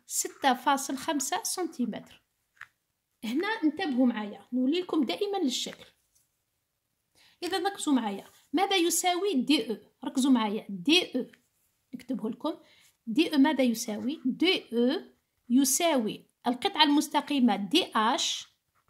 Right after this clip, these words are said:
زائد القطعة المستقيمة اش او، يعني هذه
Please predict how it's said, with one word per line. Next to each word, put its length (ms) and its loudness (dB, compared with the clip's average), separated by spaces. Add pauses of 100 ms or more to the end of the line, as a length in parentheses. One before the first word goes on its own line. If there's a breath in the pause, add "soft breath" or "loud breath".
(540)
زائد 760 0
القطعة 360 0
المستقيمة 1000 0
اش 160 -4 (100)
او، 140 -6 (440)
يعني 320 4
هذه 760 -2